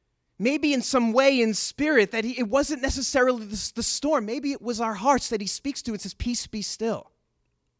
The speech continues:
See, every storm has an eye. Every storm, if you've ever seen a picture, like a satellite picture of a storm with all this incredible whirlwind of storm,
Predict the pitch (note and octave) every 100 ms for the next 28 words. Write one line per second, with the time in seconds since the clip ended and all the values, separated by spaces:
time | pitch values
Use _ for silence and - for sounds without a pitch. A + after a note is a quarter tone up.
0 | _ _ _ _ _ _ - - A#3 B3
1 | D4+ D#4+ - - D#4 C#4+ F#3 E3+ G#3+ F3+
2 | F#3 _ - D#3+ F3 A2+ F2 - _ _
3 | _ _ _ _ _ _ _ _ _ _
4 | _ _ _ _ _ _ _ A#3 C4 E4+
5 | - D#4+ D4 G#3+ B3 C4+ - C#4 B3 B3
6 | - A#3+ G3 F#3 - A3 B3 B3+ A3+ A#3+
7 | A3 G#3 F3+ F#3 - B3+ C4 G#3 E3+ G#3+
8 | B3+ C4+ - A3 - G3 B3 C4+ B3 G3
9 | G3 A#3+ C4 A3+ G3+ F#3+ E3+ - - C#4+
10 | A#3 C3+ A2